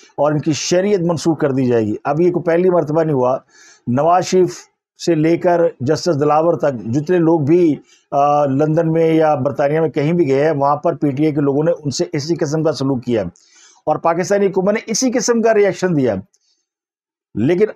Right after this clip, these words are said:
आज तक वो हमें रिएक्शन कहीं नज़र नहीं आया। वो अमली तौर पर किया हुआ किसी एक पाकिस्तानी का पासपोर्ट मनसूख किया हो, किसी एक का शनाख्ती कार्ड मनसूख किया हो,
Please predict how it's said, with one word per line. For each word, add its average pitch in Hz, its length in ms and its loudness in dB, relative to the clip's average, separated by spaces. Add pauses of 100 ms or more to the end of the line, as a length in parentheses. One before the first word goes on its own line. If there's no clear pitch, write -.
आज 185 280 0
तक 208 180 0
वो 196 140 2
हमें 170 200 2
रिएक्शन 175 360 0
कहीं 180 140 4
नज़र 156 240 2
नहीं 156 160 0
आया। 151 300 2 (200)
वो 156 160 2 (120)
अमली 196 280 2
तौर 165 260 0
पर 170 220 0
किया 156 240 0
हुआ 170 180 2 (220)
किसी 196 280 -4
एक 180 200 4
पाकिस्तानी 160 520 0 (280)
का 156 100 0
पासपोर्ट 147 800 -2
मनसूख 147 320 -2
किया 151 180 2
हो, 151 120 2
किसी 160 280 -2
एक 160 100 -2
का 170 80 0
शनाख्ती 147 420 -2
कार्ड 151 220 0
मनसूख 139 320 -4
किया 156 160 0
हो, 170 160 2